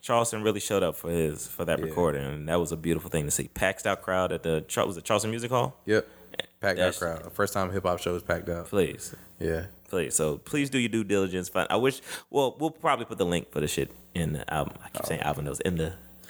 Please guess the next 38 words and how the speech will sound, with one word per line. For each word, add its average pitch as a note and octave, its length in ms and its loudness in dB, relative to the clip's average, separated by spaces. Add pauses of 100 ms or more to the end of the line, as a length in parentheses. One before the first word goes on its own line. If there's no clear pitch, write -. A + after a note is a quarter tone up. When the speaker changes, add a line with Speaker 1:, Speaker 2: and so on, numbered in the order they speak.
(320)
Speaker 2:
Man, B2 140 -2
Speaker 1:
show C#3 80 2
Speaker 2:
we D3+ 80 2
Speaker 1:
notes. F#3 60 -2
Speaker 2:
missed G3+ 160 0
a D3+ 40 -6
lot C3 220 0
of A#2+ 80 0
shit - 220 -4
by G2+ 120 4
being F#2+ 260 2
out F#2 220 0
for - 60 -18
so F2+ 140 2
long. F2 300 -2 (480)
Speaker 1:
Yeah. B3+ 400 0 (340)
Speaker 2:
Bruh, A#2 180 0
I A#2+ 80 0
don't D3 140 -2
know C#3+ 120 2
Jeffrey, G2 500 0 (1120)
for F#2+ 120 0
those F#2+ 260 2
who F#2+ 80 -2
are F2 80 2
familiar F2+ 360 0
with E2 180 0
him, E2 160 -4 (380)
got G2+ 220 2
his, G2 440 2
uh, A2 140 2 (100)
Instagram G2+ 440 2
profile F2+ 460 0
hacked F#2+ 400 2
by F2+ 320 4
a E2+ 120 -2
feminist G#2+ 400 2
group. B2 300 0